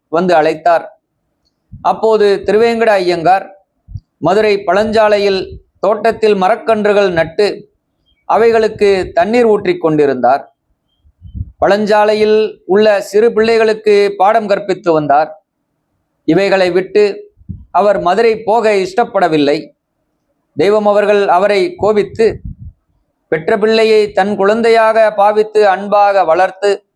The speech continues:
திருமணத்திற்கும் ஏற்பாடு செய்திருக்கிறான். நேரில் வந்து உன்னை அழைக்கிறான், போய்விட்டு வாடா என்று கோபித்து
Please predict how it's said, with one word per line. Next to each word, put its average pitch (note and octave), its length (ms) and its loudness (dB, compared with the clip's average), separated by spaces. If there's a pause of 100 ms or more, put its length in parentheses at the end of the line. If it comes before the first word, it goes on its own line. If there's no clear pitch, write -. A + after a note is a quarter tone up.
(500)
திருமணத்திற்கும் A3 760 -2 (120)
ஏற்பாடு A3 400 0
செய்திருக்கிறான். F3+ 720 0 (1080)
நேரில் G#3+ 500 0
வந்து G#3+ 280 0
உன்னை G#3 300 -2
அழைக்கிறான், G3 600 0
போய்விட்டு G3 440 0
வாடா F#3 440 2
என்று D#3+ 340 -2
கோபித்து F3 720 0